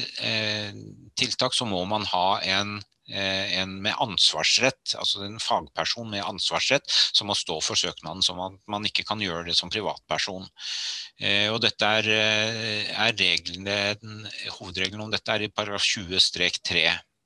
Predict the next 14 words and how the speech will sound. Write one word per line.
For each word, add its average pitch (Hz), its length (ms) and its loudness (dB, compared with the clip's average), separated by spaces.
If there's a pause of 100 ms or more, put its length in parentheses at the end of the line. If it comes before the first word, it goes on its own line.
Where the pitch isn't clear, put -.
(1700)
Og 117 100 2
så 131 220 6
får 107 180 4
man, 120 320 4
eh, 113 1200 2
unntak 104 680 2
fra 104 480 6 (160)
denne, 98 760 0 (200)
eh, 98 840 0 (460)
dette - 220 0
kravet 95 340 2
om 107 180 -2
ansvarsrett 107 840 4 (420)
gjennom, 104 540 2